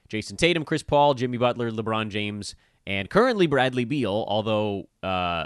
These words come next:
we may find out soon that he's not going, in which case you just shuttle everybody up a spot.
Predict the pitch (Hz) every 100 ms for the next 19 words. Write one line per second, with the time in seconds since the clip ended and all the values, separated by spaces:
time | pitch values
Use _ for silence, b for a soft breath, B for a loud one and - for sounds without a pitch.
0 | - 113 113 107 110 107 95 - 113 104
1 | 90 98 92 95 87 - 120 110 110 98
2 | 95 98 92 95 90 - _ - - -
3 | 104 90 87 92 87 78 90 - - 82
4 | 73